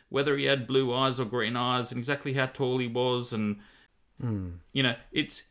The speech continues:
Speaker 1: it's about what he's doing.
Speaker 2: Yeah.
Speaker 1: And all the controversial things. What are the things that Christ said that really stirred up controversy? He healed on the Sabbath. I think, you know, when we look back on our discussion of Isaiah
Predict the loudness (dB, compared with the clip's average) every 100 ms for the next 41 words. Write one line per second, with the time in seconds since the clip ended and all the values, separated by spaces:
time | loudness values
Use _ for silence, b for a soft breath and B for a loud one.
0 | _ -6 -4 0 0 2 2 2 -2 4
1 | 6 6 2 -10 -20 -20 _ _ -10 -4
2 | -4 -6 _ 0 0 0 -12 _ _ _
3 | _ _ 8 8 6 2 0 0 -2 -2
4 | 0 4 4 2 -2 -2 -2 0 0 0
5 | 0 -2 -6 -6 -6 -2 -2 0 -2 -4
6 | -4 -2 0 0 -2 -2 -2 -2 -4 -6
7 | -4 -6 -6 -8 -16 b -2 2 2 2
8 | 0 -2 -2 -4 -4 -12 -20 _ b b
9 | -2 -2 -2 -8 -2 0 2 2 2 0
10 | 0 -2 0 -2 0 -2 -2 -4 -6 -4
11 | -2 0 0 0 0 -2